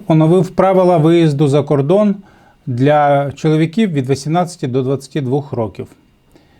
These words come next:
Я адвокат Андрій Бурянський, і в цьому відео ми розглянемо, в чому саме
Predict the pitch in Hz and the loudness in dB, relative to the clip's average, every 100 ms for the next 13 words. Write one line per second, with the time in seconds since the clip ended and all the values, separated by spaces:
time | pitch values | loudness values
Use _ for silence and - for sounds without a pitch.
0 | _ _ _ _ _ 165 170 160 165 180 | _ _ _ _ _ -2 0 0 0 0
1 | 175 165 170 185 233 233 - 220 175 - | 0 0 0 2 2 0 0 0 0 -4
2 | - 165 160 - 190 190 180 185 180 180 | -4 -2 -2 -2 -4 -2 -2 0 0 -2
3 | 151 185 196 185 180 175 156 - - _ | 0 0 0 0 -2 0 -2 -6 -20 _
4 | _ _ - - 220 214 202 - 202 196 | _ _ -18 -4 0 0 -2 -2 -2 0
5 | 190 160 | -2 -2